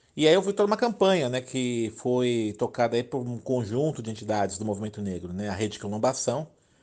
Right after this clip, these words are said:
que é a organização que eu faço parte, a Frente Favela Brasil, a Nova Frente Negra Brasileira, é, o co-, o Círculo Palmarino, o coletivo do Cine Campinho, né, que é um coletivo de cultural lá da Zona Leste, é, Casa de Airá,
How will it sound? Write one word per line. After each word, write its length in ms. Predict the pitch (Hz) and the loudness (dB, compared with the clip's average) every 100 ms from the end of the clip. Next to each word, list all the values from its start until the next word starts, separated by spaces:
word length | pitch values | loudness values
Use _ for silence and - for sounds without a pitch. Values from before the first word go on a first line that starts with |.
| _ | _
que 120 | - | 0
é 20 | |
a 20 | 110 | 2
organização 440 | 107 101 101 110 | 2 0 -2 -4
que 60 | 101 | -8
eu 40 | |
faço 260 | - 95 139 | -8 -6 -4
parte, 640 | - 131 151 - - 156 _ _ _ _ - | 2 4 2 -2 -14 -18 _ _ _ _ 2
a 180 | 113 107 | 2 4
Frente 280 | 123 123 | 2 0
Favela 260 | 123 110 107 | 2 2 4
Brasil, 760 | 120 139 113 123 143 151 151 - | 4 2 2 -2 0 -2 -2 -2
a 140 | 104 | -2
Nova 240 | 117 120 113 | 2 0 0
Frente 260 | 123 - | -4 -6
Negra 220 | 113 104 | -2 -2
Brasileira, 680 | 101 101 120 110 120 131 143 - _ - - _ _ _ | 0 -2 -2 0 0 0 -4 -10 _ -20 -20 _ _ _
é, 140 | 110 107 | 0 0
o 60 | |
co-, 220 | - 120 117 107 | 2 0 0 -6
o 20 | |
Círculo 320 | - 143 135 | -2 -2 -2
Palmarino, 800 | 127 113 110 110 139 156 156 156 - _ _ _ - | 0 0 0 0 0 0 -2 -8 -12 _ _ _ -16
o 80 | |
coletivo 600 | 104 127 120 113 143 127 | -2 2 2 0 -2 0
do 80 | 123 | 0
Cine 280 | 117 127 123 | -2 -2 -2
Campinho, 640 | - 104 - 120 151 156 110 | -2 -4 -4 -6 -4 -4 -6
né, 100 | 107 | -6
que 60 | |
é 40 | 107 | -6
um 60 | |
coletivo 520 | 98 104 101 107 101 | -4 -6 -6 -10 -10
de 140 | 98 95 | -12 -14
cultural 800 | - 113 104 101 107 101 92 - _ _ - | -10 -6 -2 0 0 -2 -4 -12 _ _ -2
lá 100 | 101 | 0
da 100 | 98 | 2
Zona 260 | 101 101 | 0 -2
Leste, 600 | 117 107 131 135 - 160 - _ _ _ - _ _ _ - | -2 0 -2 -2 -10 -14 -16 _ _ _ -20 _ _ _ -4
é, 300 | 110 110 110 | 0 0 2
Casa 300 | 123 113 101 | 2 2 0
de 100 | 104 | 0
Airá, 540 | 104 107 131 160 | 0 4 6 4